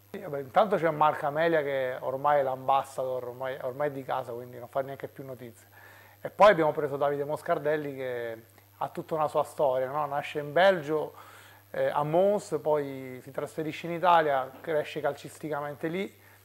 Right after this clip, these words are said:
e l'abbiamo, l'abbiamo scelto come scegliamo tutti i nostri testimonial, perché noi scegliamo prima l'uomo e poi il campione, che è un po' il nostro slogan, no?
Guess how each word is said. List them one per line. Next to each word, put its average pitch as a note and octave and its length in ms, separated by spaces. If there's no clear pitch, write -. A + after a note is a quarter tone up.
e D3 340
l'abbiamo, D#3 500
l'abbiamo E3 460
scelto G#3 420
come D#3+ 160
scegliamo D#3 340
tutti F3 240
i E3 40
nostri D#3 260
testimonial, D#3+ 580
perché C#3+ 500
noi F3+ 140
scegliamo D#3+ 360
prima F3+ 220
l'uomo D#3+ 320
e D3 60
poi D3 140
il C#3+ 60
campione, C3 440
che C#3 260
è B2+ 60
un C3 80
po' D3 140
il C#3+ 40
nostro C#3+ 320
slogan, B2 440
no? D3 280